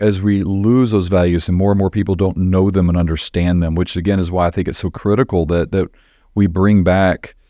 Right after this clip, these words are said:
some level of, of faith back into the schools and teach them about the principles that Christianity has to offer,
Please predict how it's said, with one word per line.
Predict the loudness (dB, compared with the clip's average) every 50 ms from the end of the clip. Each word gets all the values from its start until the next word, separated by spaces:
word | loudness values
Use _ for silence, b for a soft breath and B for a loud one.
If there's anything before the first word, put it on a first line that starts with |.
| _ _
some | -12 -10 -8 -4 0 2 2 4 4
level | 2 0 0 2 2 2 2 2 2 0 0 0 0 -2 -4 -4
of, | -4 -4 -4 -4 -6
of | -6 -6 -6
faith | -2 0 0 0 0 -2 -2
back | -2 -2 0 0 0
into | -2 -2 -2 -2
the | -4 -4
schools | -6 -6 -2 0 2 2 2 2 0 -2
and | -4 -6 -6
teach | -4 -4 -6 -6 -6 -8 -6
them | -4 -2 0 2 2 0
about | 0 -2 -2 -2 -2 -2 -2
the | -6 -6
principles | -4 -2 -2 -2 -2 -2 -6 -6 -6 -6 -4
that | -6 -6 -6
Christianity | -4 -4 -4 -4 -2 -2 -2 0 0 -2 -2
has | -2 -2 -2 -4 -6
to | -6
offer, | -4 -2 0 0 0 -2 -4 -8 -8 -10